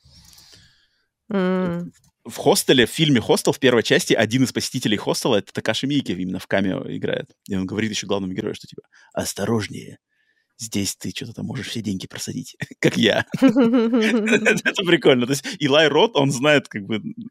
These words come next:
Speaker 2: с-, наших, своих людей, и он пригласил Такаши Мики. Поэтому Visitor Q.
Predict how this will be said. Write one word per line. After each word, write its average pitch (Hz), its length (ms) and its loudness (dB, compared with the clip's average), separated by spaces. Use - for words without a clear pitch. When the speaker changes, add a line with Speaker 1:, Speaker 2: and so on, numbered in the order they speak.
Speaker 2:
с-, - 160 -8
наших, 120 540 -2
своих 127 400 -2
людей, 123 360 0
и 123 40 -2
он 113 140 -2
пригласил 110 340 -6
Такаши - 320 -10
Мики. 107 220 -8
Поэтому 135 360 -2
Visitor 127 460 -4
Q. - 320 -2